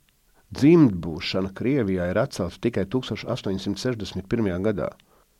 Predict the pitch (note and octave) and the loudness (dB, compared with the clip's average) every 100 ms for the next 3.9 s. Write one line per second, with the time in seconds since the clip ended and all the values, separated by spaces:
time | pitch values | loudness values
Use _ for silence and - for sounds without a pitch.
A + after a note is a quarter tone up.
0 | - A#2+ - D3 A#2 G#2 - E3 - F2+ | 2 4 6 6 6 4 4 2 2 0
1 | - A#2+ G#2+ - A3+ C3+ F#2 E2+ F2+ - | 0 -4 -4 -2 2 4 4 2 -2 -6
2 | - G#2+ - D#2+ F2+ D#2 - E2+ G2+ A2 | -4 -4 -4 -6 -4 -6 -6 -6 -4 -4
3 | - C#2+ - - - F#2+ G2+ A#2 | -4 -10 -12 -12 -4 0 2 4